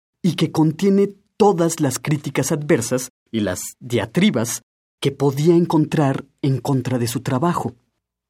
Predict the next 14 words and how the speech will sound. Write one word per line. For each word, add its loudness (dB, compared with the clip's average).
En 0
vida, 2
quizás 0
no 6
haya 2
existido -2
un 4
artista -4
genial 2
más 0
vilipendiado 0
que -4
James -2
Whistler. -4